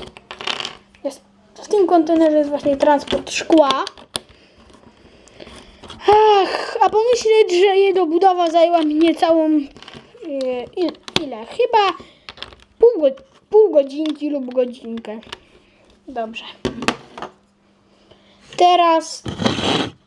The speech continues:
przykro mi, Steve, musisz zejść. Łop! Dobrze. Aj, coś nie wyszło.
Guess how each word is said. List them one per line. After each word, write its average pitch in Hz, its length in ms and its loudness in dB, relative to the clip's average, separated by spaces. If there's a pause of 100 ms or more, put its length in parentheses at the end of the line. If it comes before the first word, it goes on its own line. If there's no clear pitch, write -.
(160)
przykro 294 400 -2
mi, 294 140 0
Steve, 277 380 0 (840)
musisz 277 480 2
zejść. 240 480 -2 (140)
Łop! 480 960 4 (2000)
Dobrze. 240 460 -12 (1200)
Aj, 269 300 4
coś - 280 -4
nie 262 180 -12
wyszło. 294 580 -2